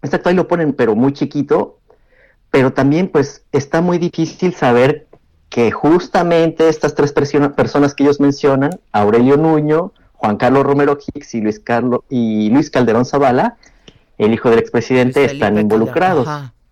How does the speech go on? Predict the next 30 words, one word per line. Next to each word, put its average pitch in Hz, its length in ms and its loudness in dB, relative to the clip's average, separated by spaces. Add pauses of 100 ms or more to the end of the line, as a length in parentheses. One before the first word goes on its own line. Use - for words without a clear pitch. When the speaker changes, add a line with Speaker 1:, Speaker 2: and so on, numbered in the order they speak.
(320)
Speaker 1:
Están 139 460 -2
como, 117 640 2 (920)
pues, 139 160 2
desde 135 260 2
la 127 160 0
parte 185 240 -2
analítica 143 560 -2
de 123 120 0
la 98 100 -4
parte 123 300 -4
de 117 60 2
datos, 113 420 -4
está 110 260 -4
muy 127 300 2
difícil 135 500 -2
dar 110 140 2
a 117 100 -4
conocer, 101 600 -2 (100)
eh, 87 680 -4 (180)
pues, 107 160 2
la 110 100 0
fuente - 280 0
de 92 80 4
la 95 120 -2
conversación, 98 680 -2
¿no? 117 120 2
O 120 40 -2
sea, 113 140 -6
nosotros 107 280 -2
vemos 120 380 2